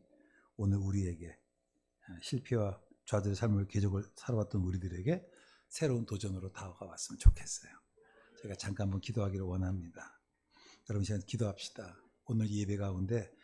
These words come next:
갈릴리에서 부활하신 그 주님을 만날 수 있도록 해달라고 기도합시다. 내가 지금까지 넘어섰지만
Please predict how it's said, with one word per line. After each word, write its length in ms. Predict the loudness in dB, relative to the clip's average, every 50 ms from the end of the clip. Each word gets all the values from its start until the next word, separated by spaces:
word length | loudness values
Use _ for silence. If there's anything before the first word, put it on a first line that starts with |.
| -20 -20 -20 -20 _ _ _ _ _ _ _ _ _ _ _ _ _
갈릴리에서 580 | 2 6 8 10 10 10 10 8 8 4 0
부활하신 540 | -2 0 0 2 2 2 2 0 0 -2 -2
그 120 | -2 -4 -4
주님을 320 | -2 0 2 2 2 2
만날 320 | 0 0 0 0 0 0
수 100 | -2 -4
있도록 240 | -6 -6 -6 -6 -6
해달라고 560 | -6 -4 -4 -4 -4 -4 -6 -6 -8 -8 -8
기도합시다. 800 | -6 -6 -4 -2 0 0 -2 -4 -6 -12 -14 -14 -16 -18 -18 -20 _ _ _ _ _ _ _ _ _ _
내가 220 | -2 0 0 0 0
지금까지 500 | 0 -2 0 2 2 4 4 4 4 4
넘어섰지만 800 | 4 4 4 4 4 4 2 0 -2 -2 -2 -2 -2 -2 -4